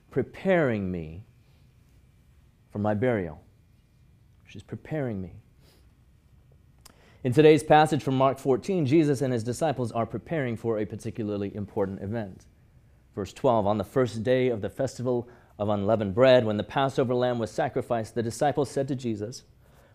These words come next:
'Where do you want us to prepare for you to eat the Passover meal?'" Watson explained the festival of unleavened bread and the Passover last week, back-to-back festivals that commemorated the people of Israel's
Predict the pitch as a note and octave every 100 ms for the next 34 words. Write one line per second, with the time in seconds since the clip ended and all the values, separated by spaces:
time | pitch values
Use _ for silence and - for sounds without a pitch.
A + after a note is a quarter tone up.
0 | - C#3+ G3+ G#3 C#3+ C3+ C3+ A#2+ - A#2+
1 | G2+ B2+ B2 - A2 A2+ G#2+ G#2 A2 G#2
2 | - - G#2 G2+ F#2+ E2+ F#2+ F#2+ A#2 A2
3 | F2 - _ - _ _ _ _ _ _
4 | _ _ _ _ _ _ - _ _ _
5 | C#3+ C#3+ C#3+ B2+ - D3 C#3 A#2 D3 -
6 | C3+ B2 A2 C3 B2+ B2 A#2+ A2 B2 A#2+
7 | A2 G#2 B2 A#2 A2 A2 G#2+ A2+ - -
8 | A#2 - C#3 C#3 - G#2+ C3 A#2+ - C3
9 | - A#2+ B2 A#2 - A2+ - A2+ C#3 C#3
10 | C3+ C3 A2+ - D#3+ C#3+ C3+ A#2+ B2 A#2+
11 | A#2+ A2+